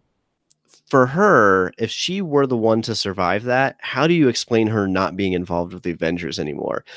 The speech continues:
Whereas with him, Hawkeye has his family. He's already retired once.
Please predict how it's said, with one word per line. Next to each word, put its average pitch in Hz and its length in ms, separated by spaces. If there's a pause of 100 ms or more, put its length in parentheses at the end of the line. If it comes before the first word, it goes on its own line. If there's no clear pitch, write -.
(220)
Whereas 110 280
with 101 140
him, 101 420
Hawkeye 110 440
has 113 260
his 98 180
family. 110 380
He's 127 240
already 123 360
retired 101 540
once. 104 320